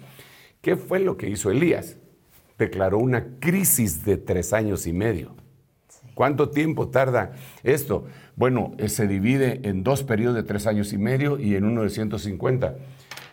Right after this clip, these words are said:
Speaker 1: Entonces, Elías, <clears throat> que ya vino acá, que ya vino acá porque Dios lo prometió, se traslada durante todo este periodo, se traslada para acá.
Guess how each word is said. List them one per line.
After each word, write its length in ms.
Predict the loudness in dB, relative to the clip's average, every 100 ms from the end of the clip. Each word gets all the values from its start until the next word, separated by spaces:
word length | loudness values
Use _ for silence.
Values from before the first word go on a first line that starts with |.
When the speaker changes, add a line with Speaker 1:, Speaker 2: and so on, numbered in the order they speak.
| -4
Speaker 1:
Entonces, 640 | -2 2 2 2 0 -4 -12 -12 0
Elías, 1000 | 2 2 2 2 2 0 -6 -8 -16 -20 _
<clears throat> 1300 | -4 -2 -2 -8 -16 -20 -20 _ -20 _ _ _ _ -4
que 160 | 0 4
ya 200 | 4 4
vino 340 | 2 0 0
acá, 340 | 0 -2 -4 -8 -20 _ _ -4
que 100 | 2
ya 100 | 4
vino 260 | 4 4
acá 240 | 2 0 0
porque 260 | -2 0
Dios 160 | 0 0
lo 120 | -2
prometió, 580 | -2 -4 -4 -4 -4 -6 -14 -20 -20 -20 -20 -20 -12
se 260 | -2 2 2
traslada 840 | 4 2 4 2 2 2 0 -2 -4
durante 440 | 0 2 2 -2
todo 240 | -2 0 0
este 220 | -2 -2
periodo, 460 | 2 2 2 0 -4 -14 -20 -20 -20 -20 -20 -20 -20 -20 -20 _
se 180 | -2 0
traslada 460 | 2 2 4 2 2
para 200 | 2 2
acá. 320 | 0 -2